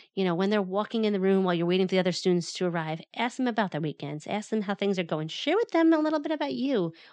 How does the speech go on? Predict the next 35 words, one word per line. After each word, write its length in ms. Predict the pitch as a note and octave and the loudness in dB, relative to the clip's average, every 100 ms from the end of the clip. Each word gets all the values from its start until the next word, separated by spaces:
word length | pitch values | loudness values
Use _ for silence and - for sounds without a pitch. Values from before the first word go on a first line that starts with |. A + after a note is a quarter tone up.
| _ | _
opening 340 | A#3 B3 B3 A#3+ | -6 -2 -2 0
up 140 | A#3+ | -2
to 100 | - | -6
them 200 | A#3+ A#3 | -4 -4
about 280 | G3 F3 D#3 | -2 -4 -2
what 160 | F3 | -4
you 200 | - G3+ | -2 -4
did 180 | G#3 G#3 | -2 -4
as 140 | G#3 F#3 | -4 -4
well. 280 | G#3+ F#3+ - | -4 -2 -4
They, 200 | F3 F#3+ - | -6 -8 -6
they 160 | A3 A#3+ | -4 -2
would 80 | |
like 180 | A#3 A3 | -2 -2
to 100 | - - | -4 -4
learn 180 | G3 G3 | -2 -2
more 140 | F#3 | -4
about 220 | F3+ E3 | -4 -4
you 180 | D#3+ D3+ | -4 -4
as 140 | D3 | -4
well. 240 | C#3+ C3+ D3+ _ - _ | -6 -10 -12 _ -20 _
So 160 | - F#3+ | -12 -2
don't 200 | G#3 G#3 | 0 2
be 100 | A3+ | 0
afraid 440 | - F#3+ F3+ E3+ - | 0 2 2 0 -6
to 520 | - F3 D#3+ D3+ D3 - | -4 0 2 2 -2 -8
have 360 | - - G#3+ G3+ | -10 2 4 6
fun 180 | F#3+ F3 | 6 6
with 140 | D#3+ | 4
them, 260 | D3 C#3 C#3+ | 0 -2 -6
tell 320 | - G#3 G3 | -4 2 2
jokes, 440 | - F3 D3+ - | 2 2 2 0
laugh 380 | - F3+ F#3+ F#3 | 0 2 2 0
with 160 | F3 - | -4 -2
them, 400 | D3+ C#3 C3 | -4 -4 -6